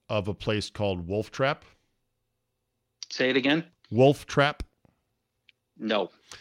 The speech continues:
Speaker 1: Wolf Trap National Park for the Performing Arts. It is a covered amphitheater on a hillside in
Speaker 2: Ooh.
Speaker 1: suburban Washington,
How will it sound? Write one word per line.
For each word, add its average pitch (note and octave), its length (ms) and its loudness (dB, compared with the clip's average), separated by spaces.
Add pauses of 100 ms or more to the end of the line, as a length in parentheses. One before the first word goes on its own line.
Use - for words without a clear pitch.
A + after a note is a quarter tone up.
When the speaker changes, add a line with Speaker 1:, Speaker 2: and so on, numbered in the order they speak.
(500)
Speaker 1:
Wolf E3+ 280 6
Trap F3 440 2 (160)
National D3 640 0
Park A2+ 540 0 (300)
for B2+ 120 -4
the A#2+ 100 2
Performing C3 560 0
Arts. - 480 -2 (680)
It C3+ 180 4
is B2+ 460 4
a A2 440 0 (160)
covered D#3+ 600 0
amphitheater A2 840 -4 (640)
on A2+ 140 -2
a A2 40 0
hillside G2+ 720 0 (680)
in B2+ 200 2
Speaker 2:
Ooh. - 20 4
Speaker 1:
suburban D#3 800 2
Washington, A#2 720 0